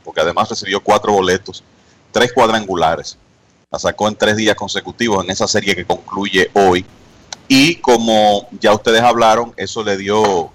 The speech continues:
él tiene el liderato en los departamentos de Triple Corona, pero también es el mejor en la Triple Corona de los promedios. O sea, él está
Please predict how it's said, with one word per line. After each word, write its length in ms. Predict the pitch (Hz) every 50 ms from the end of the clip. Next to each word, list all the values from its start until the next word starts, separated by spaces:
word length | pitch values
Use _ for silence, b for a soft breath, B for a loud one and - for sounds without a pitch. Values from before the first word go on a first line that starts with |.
| _ _ -
él 100 | 98 95
tiene 180 | - 107 104 107
el 80 | 101
liderato 480 | 101 101 98 95 95 104 120 120 - 120
en 60 | 104
los 80 | 92 95
departamentos 580 | 92 - 90 - - 90 85 98 107 - 107
de 80 | 101 95
Triple 300 | - 107 107 - 110 104
Corona, 340 | - 104 98 98 95 95 - - _
pero 180 | - 131 143 139
también 400 | - 123 120 120 123 139 165 185
es 120 | 170 -
el 120 | 175 170
mejor 280 | 170 156 135 147 151 156
en 80 | 147 131
la 100 | 110 -
Triple 280 | 120 127 - 139 131
Corona 300 | - 117 110 120 131 127
de 100 | 123 113
los 120 | 104 101 -
promedios. 560 | - 85 82 95 107 98 76 73 69 - b b b b b b b b b _
O 60 | -
sea, 260 | - - 117 107 95 - -
él 180 | 90 107 120 139
está 680 | 139 - - - 135 135 135 135 127 - - - -